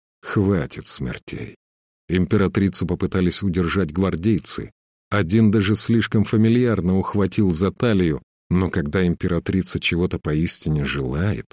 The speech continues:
она всегда добивается желаемого. Алекс широко усмехнулся, встречая ее со спокойствием. В ее власти убить его,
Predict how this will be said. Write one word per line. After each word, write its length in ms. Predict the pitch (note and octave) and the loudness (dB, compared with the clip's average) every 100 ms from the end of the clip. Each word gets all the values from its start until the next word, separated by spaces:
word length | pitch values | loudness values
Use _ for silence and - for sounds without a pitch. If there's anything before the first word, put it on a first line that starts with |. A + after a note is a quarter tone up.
| _ _ _ | _ _ _
она 260 | C3 B2+ A2 | -2 2 2
всегда 460 | - C3 A#2+ A#2 | 2 0 0 0
добивается 640 | A#1+ - B1 G#1+ A1+ - - | -2 -4 -4 -4 -4 -2 -2
желаемого. 760 | - D2 C2+ - A#1+ A1+ - - _ _ _ _ - | -4 -4 -4 -6 -8 -10 -12 -20 _ _ _ _ -2
Алекс 440 | G2+ F#2+ - - | 0 2 0 -2
широко 520 | - - G#2 G2+ - G#2 | -2 0 0 0 0 0
усмехнулся, 840 | E2 - - - G2 G#2+ - F2 - _ | 0 -2 -4 -2 0 0 -2 -4 -8 _
встречая 640 | - - A#2 G2+ - A2 G2 | -4 0 2 2 0 2 2
ее 400 | E2 F#2 F2+ E2+ | 4 4 2 2
со 180 | - - | 0 -2
спокойствием. 920 | - D#2 - F2 - - - - - _ _ _ _ - | -4 -4 -2 0 0 -4 -6 -8 -12 _ _ _ _ -4
В 100 | D#2 | 2
ее 360 | G#2 B2 D3 | 4 4 2
власти 460 | C3+ D3 G#2 - - | 2 0 0 -2 -2
убить 560 | C#2 C2 D2 - - | -4 -4 -4 -2 -2
его, 400 | D#2+ C2 B1 E2+ | -2 -2 -2 -6